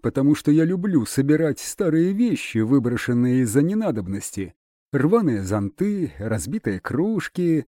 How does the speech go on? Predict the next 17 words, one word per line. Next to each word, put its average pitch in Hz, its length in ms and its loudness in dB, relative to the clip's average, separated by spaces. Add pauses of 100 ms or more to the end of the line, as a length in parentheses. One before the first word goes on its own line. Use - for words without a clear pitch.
(180)
испорченные 110 920 -4
фотографии, 175 920 -4
пыльные 196 540 -4
книги 208 560 2
и 123 60 2
старые 117 640 -6
могилы. 117 840 -4 (520)
Я 117 240 0
занимался 151 600 0
этим 98 480 -4
на 117 80 -4
протяжении 180 640 0
несколько 208 760 -2
десятков 170 580 -2
лет. 95 340 -6 (500)
Я 113 140 0
пытался, 117 720 -4